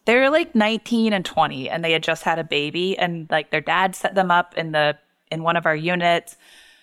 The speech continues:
And they were just a disaster. Like, they didn't have enough money. Like, they were always having, like, minor domestic violence problems or, like, having, like,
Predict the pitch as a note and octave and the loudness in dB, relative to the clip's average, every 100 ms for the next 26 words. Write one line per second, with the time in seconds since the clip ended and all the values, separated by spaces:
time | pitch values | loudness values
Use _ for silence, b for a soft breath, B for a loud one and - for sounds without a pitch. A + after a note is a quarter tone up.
0 | b b b G3 F#3+ F#3+ G#3 G#3+ A#3 A#3+ | b b b -2 2 2 4 2 2 2
1 | G3+ F#3+ G3 A3 - - - - E3+ - | 2 2 0 -2 -8 -16 -10 -2 -2 2
2 | F3+ F#3 E3+ D#3 D3 - A#3+ B3+ B3 A#3 | 0 2 0 -2 -4 -2 0 0 -2 -4
3 | G3 D#3 - D3 D3+ E3+ F3 F3 E3+ D#3 | -4 -4 -4 0 2 2 2 -2 -2 -4
4 | D3+ D#3+ D#3 D#3+ D#3 D3 - D3 F#3+ G#3+ | -4 -4 -2 -2 -4 -6 -6 -2 0 2
5 | A3 G#3+ - G3 G3 G3 G3 F#3+ - B2+ | 0 -2 0 0 2 2 0 -2 -6 -8
6 | - _ - - - D3+ D#3+ D3 - - | -10 _ -20 -18 -4 -2 -2 -4 -8 -10